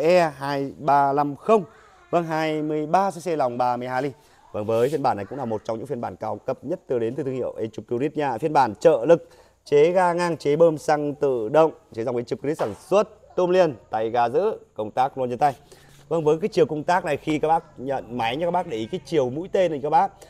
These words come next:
Tất cả những con ạ, nhiều khi nó chữ, toàn chữ Nhật đây này. Đó, khi các bác để ý công tác, các bác không biết chiều đó, các bác để ý cái mũi tên này cho em ạ. Ờ, cái mũi tên nó quay xuống thì là xuống, là tắt, lên là bật. Đó, còn có những cái trường hợp, ờ,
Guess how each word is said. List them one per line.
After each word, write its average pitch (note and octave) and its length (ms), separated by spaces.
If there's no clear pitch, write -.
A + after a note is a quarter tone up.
Tất A#3+ 160
cả C#3 280
những E3+ 160
con D#3 200
ạ, D3 340
nhiều A2+ 220
khi C3+ 100
nó D3+ 80
chữ, F#3 240
toàn B2 180
chữ D#3 100
Nhật F3 220
đây C3+ 60
này. B2+ 120
Đó, A#2+ 320
khi D3+ 240
các D#3+ 160
bác F3 180
để C3+ 80
ý A#2 140
công D3+ 160
tác, E3+ 220
các E3+ 80
bác E3+ 140
không E3 120
biết F3+ 120
chiều B2 260
đó, C#3+ 100
các D3+ 80
bác F3+ 180
để D#3 80
ý A#2 160
cái E3+ 100
mũi F3+ 140
tên E3 140
này C3 100
cho C#3+ 60
em C3+ 160
ạ. A#2+ 100
Ờ, A#2+ 200
cái G3 160
mũi A3+ 120
tên F3 180
nó E3+ 100
quay D3 160
xuống C3+ 280
thì D3 120
là A2 100
xuống, A#2 340
là C#3+ 80
tắt, D3 220
lên B2 280
là G#2+ 80
bật. G#2+ 200
Đó, G2 440
còn G#2+ 180
có D#3+ 200
những A3+ 140
cái A#3+ 80
trường D3+ 160
hợp, C#3+ 180
ờ, A#2 280